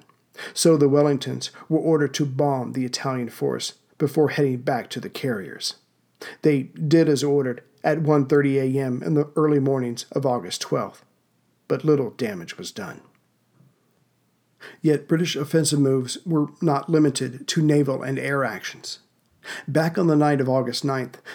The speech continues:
the submarine Una, commanded by Lieutenant Martin, slipped out of Malta's harbor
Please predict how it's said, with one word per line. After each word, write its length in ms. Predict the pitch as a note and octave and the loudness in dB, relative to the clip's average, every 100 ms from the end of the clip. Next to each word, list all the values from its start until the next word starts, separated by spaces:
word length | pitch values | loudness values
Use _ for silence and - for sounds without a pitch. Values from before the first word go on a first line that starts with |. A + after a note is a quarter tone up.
| - | -4
the 100 | D3+ | 0
submarine 760 | - D#3+ D3 C#3+ C#3+ B2+ - - | 4 4 6 6 4 0 -6 2
Una, 400 | E3 C#3+ A2 - _ _ - | 4 4 0 -10 _ _ -12
commanded 440 | - D#3+ D3 C#3+ C3+ | 0 2 4 4 2
by 140 | C3 | 0
Lieutenant 400 | C3 B2+ C#3+ C3+ | 0 -4 -4 -2
Martin, 400 | C#3+ C#3+ B2+ A2 _ - - - | 0 0 -2 -6 _ -20 -18 -4
slipped 460 | - - F#3 - | -2 2 0 -2
out 240 | - D#3 D3 | -2 0 2
of 80 | |
Malta's 420 | C#3 C3+ C3 C#3 - | 2 0 0 -4 -6
harbor 500 | - C3 A#2+ G2+ | -4 -2 -2 -6